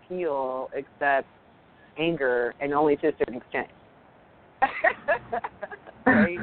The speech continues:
Or, well, they can feel love too, but, well, only to a certain extent.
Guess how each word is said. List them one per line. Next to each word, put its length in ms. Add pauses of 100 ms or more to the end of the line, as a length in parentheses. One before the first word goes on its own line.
Or, 200 (400)
well, 200
they 140
can 240
feel 200
love 400 (140)
too, 300
but, 520 (200)
well, 440
only 220
to 120
a 60
certain 200
extent. 220